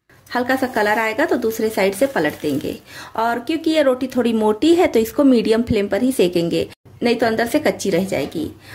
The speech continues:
और अगर आप पतली रोटी बना रही हैं तो फिर हाई फ्लेम पर सेकिएगा, नहीं तो वो बहुत ज़्यादा हार्ड हो जाती है। तो रोटी इस साइड से देखिए अच्छे से पक चुकी है। अब इसको तवे पर ही मैं सेक कर दिखा रही हूँ।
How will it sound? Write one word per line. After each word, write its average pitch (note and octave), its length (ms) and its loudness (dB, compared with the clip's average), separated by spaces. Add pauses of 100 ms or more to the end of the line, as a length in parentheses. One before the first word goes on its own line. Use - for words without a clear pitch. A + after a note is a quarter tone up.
(140)
और A3+ 100 0
अगर B3 220 0
आप A#3 180 -4
पतली A#3 280 -2
रोटी D4+ 240 2
बना C#4+ 260 4
रही D4+ 160 2
हैं E4 160 0
तो A3+ 140 -2
फिर C#4 180 4
हाई F#3+ 240 -2
फ्लेम A3+ 240 0
पर A#3+ 160 0
सेकिएगा, C4+ 480 2 (380)
नहीं C#4 140 6
तो D4 100 -2
वो D4+ 100 6
बहुत C4+ 220 2
ज़्यादा B3+ 240 0
हार्ड G#3 300 -2
हो F#3 100 0
जाती D#3+ 340 -4
है। E3 220 -4 (1800)
तो C4 80 2
रोटी C4 240 2
इस D4 140 -2
साइड B3 200 2
से C4 100 -6
देखिए A3+ 280 0
अच्छे G#3+ 200 -4
से A#3 140 -6
पक G3+ 200 -4
चुकी B3 320 -4
है। D#4 200 0
अब G3+ 160 -4
इसको A3 220 -4
तवे G3+ 260 4
पर G3+ 180 -2
ही A3+ 80 -4
मैं G3+ 120 -4
सेक F#3 260 -2
कर E4+ 140 2
दिखा - 300 -2
रही - 140 -2
हूँ। - 280 -6